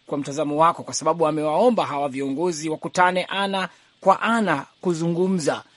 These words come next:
na kama tulivyomsikia Waziri Vincent Biruta wa mambo ya nje wa Rwanda akisema kwamba nchi yake inahitaji kujilinda na mzizi wa tatizo akilitaja kwamba ni F D L R. Kwa upande wako wewe, unaona haya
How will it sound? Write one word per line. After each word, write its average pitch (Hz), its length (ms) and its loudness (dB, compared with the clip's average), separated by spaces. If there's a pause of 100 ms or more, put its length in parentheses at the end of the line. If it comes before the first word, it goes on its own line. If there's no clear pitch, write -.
(360)
na 147 120 0
kama 190 200 0
tulivyomsikia 185 560 0
Waziri 180 680 -2 (200)
Vincent 185 560 -2
Biruta 185 380 0
wa 165 60 0
mambo 160 260 -2
ya 156 120 -2
nje 220 640 -2 (460)
wa 143 580 4 (760)
Rwanda 156 540 2 (440)
akisema 156 440 -4
kwamba 175 240 -2
nchi 165 200 -4
yake 190 220 -2
inahitaji 185 360 -2
kujilinda 190 680 -2 (180)
na 139 140 -2
mzizi 185 540 -2
wa 202 120 2
tatizo 202 380 -4
akilitaja 190 460 -4
kwamba 185 280 -4
ni 180 220 -6
F 190 300 -8
D 180 320 -8
L 196 240 -6
R. 175 300 -6 (400)
Kwa 185 120 2
upande 202 300 4
wako 208 320 2
wewe, 180 260 2
unaona 151 380 -2
haya 135 460 -4